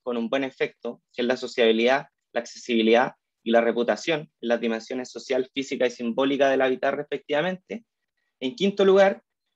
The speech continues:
no es posible descartar el tiempo de residencia, lo cual implica que el apego es un sentimiento desarrollado en el largo plazo.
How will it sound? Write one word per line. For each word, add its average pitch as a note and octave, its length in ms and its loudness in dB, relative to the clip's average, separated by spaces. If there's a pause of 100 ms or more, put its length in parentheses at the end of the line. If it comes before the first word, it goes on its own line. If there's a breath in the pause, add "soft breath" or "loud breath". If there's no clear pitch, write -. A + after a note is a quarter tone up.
no F#3 80 0
es G3+ 60 -4
posible F3+ 420 -2
descartar D#3+ 480 -2
el D#3+ 100 -4
tiempo D#3+ 300 -6
de D#3+ 60 2
residencia, E3 720 -6 (360)
lo A#2+ 100 -4
cual C3+ 180 0
implica C3+ 400 0
que C#3 60 -2
el B2+ 80 0
apego C3 260 -2
es C#3 40 -6
un C3+ 40 -10
sentimiento C3 560 -8
desarrollado B2+ 460 0
en B2+ 60 -2
el B2+ 120 -2
largo B2+ 260 -2
plazo. G3 440 0